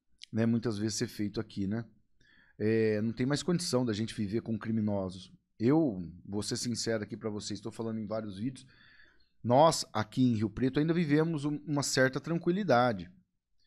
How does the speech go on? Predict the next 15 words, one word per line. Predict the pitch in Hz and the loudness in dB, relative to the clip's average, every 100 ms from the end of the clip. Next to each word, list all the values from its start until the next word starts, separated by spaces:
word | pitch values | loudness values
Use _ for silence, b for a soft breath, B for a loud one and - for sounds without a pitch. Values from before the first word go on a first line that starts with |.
| _ _ - | _ _ -8
porque | 117 110 123 117 110 | -4 -2 2 4 2
o, | 104 104 95 101 98 | -2 -6 -10 -12 -12
o | 92 | -2
Coronel | 135 127 117 | 2 4 2
Fábio, | - 110 110 104 | 0 4 4 2
que | 120 | -6
venceu | 104 104 - 113 | -4 -4 0 -2
aqui | - | -2
a | 107 | -4
prefeitura, | 107 - 95 135 143 | -4 -4 -6 -2 0
ele | 113 110 143 | 2 2 2
era | 131 113 143 | 4 4 2
coronel | - 175 156 131 156 | 0 2 4 4 4
aqui, | 123 - 101 92 | 2 -2 -4 -2
né? | 117 | -2